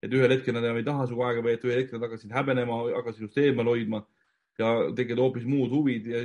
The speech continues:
siis sul on väga raske tema el-, tema ellu, ellu kuidagi pääseda. Aga kui sa lood selle sideme väiksena ja, ja ta teab, et ta saab sind usaldada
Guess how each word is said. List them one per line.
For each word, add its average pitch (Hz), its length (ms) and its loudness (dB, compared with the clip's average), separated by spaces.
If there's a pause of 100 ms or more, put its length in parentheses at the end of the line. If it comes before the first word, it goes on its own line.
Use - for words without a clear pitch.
siis 120 160 -12
sul 120 80 -4
on 117 80 -2
väga 123 240 6
raske 120 240 -4
tema 110 240 -2
el-, 110 240 -4
tema 117 160 -2
ellu, 117 240 -2
ellu 113 300 -2
kuidagi 113 180 -4
pääseda. 113 400 -6
Aga 113 320 -8
kui 113 120 -6
sa 117 80 2
lood 139 240 4
selle 113 200 -2
sideme 120 340 2 (920)
väiksena 127 480 -2 (240)
ja, 117 240 -2
ja 120 160 -2
ta 117 80 0
teab, 127 240 0
et 117 80 -6
ta 117 80 -10
saab 120 160 -4
sind 143 160 -2
usaldada 117 480 -2